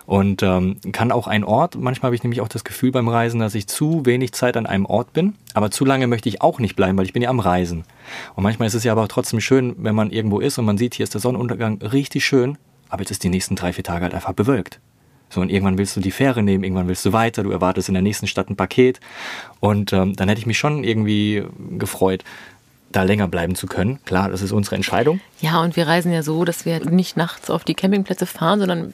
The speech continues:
Speaker 2: wir halt wild campen, was ja im Graubereich liegt. Und da will man natürlich auch nicht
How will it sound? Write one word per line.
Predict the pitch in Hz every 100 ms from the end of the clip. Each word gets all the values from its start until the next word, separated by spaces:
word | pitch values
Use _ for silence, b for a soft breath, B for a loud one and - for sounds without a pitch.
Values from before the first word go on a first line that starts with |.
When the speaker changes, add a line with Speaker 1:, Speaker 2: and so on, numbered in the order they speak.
| -
Speaker 2:
wir | 170 170
halt | 160 151 - -
wild | 143 165 247 -
campen, | - 220 220 226 226
was | - -
ja | 165 160 160 B B B B B -
im | 165
Graubereich | - 208 214 185 185 175
liegt. | 185 190 202 -
Und | 165 160 165
da | 160
will | 160 151 220
man | 226
natürlich | 160 160 165
auch | 156
nicht | 160